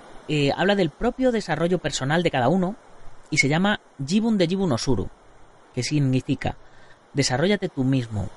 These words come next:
por ti mismo y para ti mismo. Y dice así: "Programad vuestro entrenamiento, determinad vuestra rutina, observadla sistemáticamente.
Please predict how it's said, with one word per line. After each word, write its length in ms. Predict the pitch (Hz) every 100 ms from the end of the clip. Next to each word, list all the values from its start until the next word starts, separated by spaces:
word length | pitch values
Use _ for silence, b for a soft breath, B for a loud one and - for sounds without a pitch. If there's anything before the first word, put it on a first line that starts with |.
| -
por 160 | - 127
ti 140 | -
mismo 500 | 190 226 226 240 240 - -
y 80 | 139
para 220 | 117 110
ti 120 | 127
mismo. 360 | 104 98 90 - - - - - - - -
Y 60 | 147
dice 200 | 160 139
así: 260 | - 95 - - - - - - - - B B B B B B - -
"Programad 440 | 143 139 131 220
vuestro 280 | 220 139 160
entrenamiento, 680 | 139 135 117 131 110 82 - - - - - -
determinad 560 | - 135 143 127 135 175
vuestra 260 | 180 - 123
rutina, 460 | 113 123 113 95 - - - - - - - - - -
observadla 800 | 127 - 113 107 151 208 220 226
sistemáticamente. 1040 | - - - 117 123 123 110 98 95 -